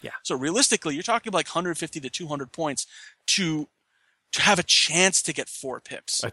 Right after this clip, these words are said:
Speaker 1: chance.
Speaker 2: A chance.
Speaker 1: Yeah.
Speaker 2: If you need to reliably get four pips, you're talking, uh, force rating three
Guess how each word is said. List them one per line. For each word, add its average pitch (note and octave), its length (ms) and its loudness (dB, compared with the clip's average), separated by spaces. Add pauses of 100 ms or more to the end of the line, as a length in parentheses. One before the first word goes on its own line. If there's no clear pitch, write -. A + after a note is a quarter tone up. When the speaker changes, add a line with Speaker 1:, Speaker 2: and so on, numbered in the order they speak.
Speaker 1:
chance. - 920 0 (260)
Speaker 2:
A C#3 100 -6
chance. - 880 2 (440)
Speaker 1:
Yeah. - 80 -16 (180)
Speaker 2:
If D3 140 -6
you G#3+ 60 -2
need A3+ 120 0
to G#3+ 120 -4
reliably F#3 480 0
get A3 120 -6
four A3+ 220 -4
pips, - 380 -6
you're A#3 80 -8
talking, A#3+ 400 -4 (240)
uh, F#3+ 140 0
force G#3+ 300 -2
rating F#3+ 260 -4
three F#3+ 460 -6